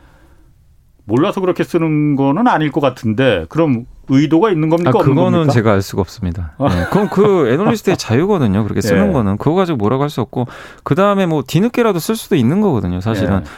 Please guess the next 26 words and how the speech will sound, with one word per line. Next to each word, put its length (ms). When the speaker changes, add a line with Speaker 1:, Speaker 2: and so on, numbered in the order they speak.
Speaker 2:
근데 240
확실히 600
국내 440
애널리스트분들이 960
저는 280
더 120
뛰어나다고 460
보는 320
게 380
훨씬 360
업데이트도 500
빨리 280
해주시고 640
Speaker 1:
예. 140
Speaker 2:
되게 200
다양한 420
자료들을 520
분석을 440
해요. 120
뭐 140
나쁘면 340
나쁘다고도 480
얘기해주고 800
Speaker 1:
음. 60
Speaker 2:
얘기들을 420
하는데, 520